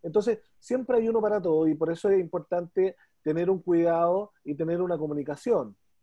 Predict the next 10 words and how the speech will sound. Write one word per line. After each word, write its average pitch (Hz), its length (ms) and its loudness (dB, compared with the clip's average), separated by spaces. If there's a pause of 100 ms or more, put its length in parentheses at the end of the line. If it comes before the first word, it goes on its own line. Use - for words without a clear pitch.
(260)
Pero 175 280 2
como 170 200 -2
uno 208 220 4
va 214 100 2
a - 20 0
usar 196 320 0 (120)
suplementos 170 520 -4
que 165 120 -10
son 180 200 -4
inocuos 156 640 -4